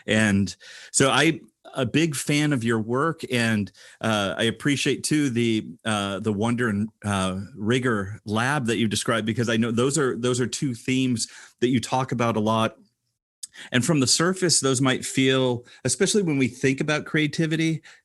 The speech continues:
uh, like, kind of in more popular press, right? But it, those might feel like dichotomies. Uh, they might feel mutually exclusive. Can you talk to me a little bit about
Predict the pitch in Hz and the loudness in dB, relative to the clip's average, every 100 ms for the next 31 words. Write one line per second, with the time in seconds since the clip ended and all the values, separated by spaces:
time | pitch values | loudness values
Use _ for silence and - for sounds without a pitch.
0 | - 120 104 92 - 107 - _ - 123 | -2 2 2 0 0 -2 -4 _ -6 0
1 | 117 113 104 - 123 - 123 120 113 - | 2 2 0 -2 -8 -6 0 2 2 0
2 | 127 131 113 110 - 165 123 - 139 - | -2 0 0 -2 0 0 0 -2 -2 0
3 | 120 123 113 - - - - 156 160 156 | 0 0 0 -2 -14 -6 0 2 2 2
4 | - - 135 127 110 104 104 107 - 117 | 0 0 0 2 0 0 -2 -2 -2 0
5 | 143 175 196 185 - - - 113 110 104 | 0 0 0 0 -4 -12 -6 -2 0 2
6 | 110 117 131 - 127 123 117 113 123 123 | 2 2 0 -4 0 2 2 2 0 -2
7 | 143 127 - - 123 139 170 170 139 - | -2 -2 -2 0 0 2 0 -2 -2 0
8 | 170 220 - 170 - 180 151 135 143 151 | 0 0 -2 -4 0 0 2 2 2 0
9 | 139 120 120 113 | 0 2 0 -2